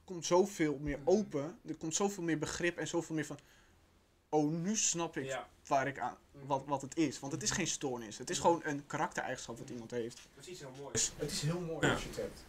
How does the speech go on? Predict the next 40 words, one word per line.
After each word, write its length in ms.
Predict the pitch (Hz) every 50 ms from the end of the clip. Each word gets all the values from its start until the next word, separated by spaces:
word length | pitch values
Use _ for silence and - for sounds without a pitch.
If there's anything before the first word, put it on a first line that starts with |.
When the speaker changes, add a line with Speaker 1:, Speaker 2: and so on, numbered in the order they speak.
| - -
Speaker 2:
En, 140 | 156 156
en, 280 | 160 - 151 160 143 127
en, 120 | 143 151
ik, 140 | 151 147 - -
en 180 | 147 143 143
toen 120 | 139 156 175
ik 100 | 160 151
besefte 360 | 143 - - 170 175 - 180
inderdaad, 320 | 160 156 156 151 151 151
toen 120 | - 160 156
ik, 140 | 147 - -
want 180 | - 143 139 135
ik, 160 | 135 - -
ik 100 | - 135
kijk 120 | - 135 131
dus 100 | 135 127
wel 100 | 131 127
video's 400 | - 147 135 135 139 147 151 -
over, 440 | 151 143 - 151 143 135 139 139 - - - - - - - -
eh, 100 | 127 120
Psych 320 | - - - - 139 139
to 120 | - - 120
Go, 240 | 117 117 117 113 110
zit 200 | - 117 107 113
het 180 | 113 107 -
op 80 | - -
YouTube. 320 | 107 107 104 - - - 110
En 60 | 113
zij 140 | - 131 123
praat 220 | 123 123 123 123
ook 100 | 127 123
over 160 | 139 131 - 135
hooggevoeligheid. 680 | 127 127 - - - 135 127 - - 139 180 196 - - - - - - - - - -
En 100 | - 123
toen 120 | - 156
ik 60 | 151
besefte 400 | 139 143 143 - 190 202 - 180
wat 100 | 147 143
het 120 | 139 127 -
inhield, 540 | - 151 190 196 202 214 247 320 320 -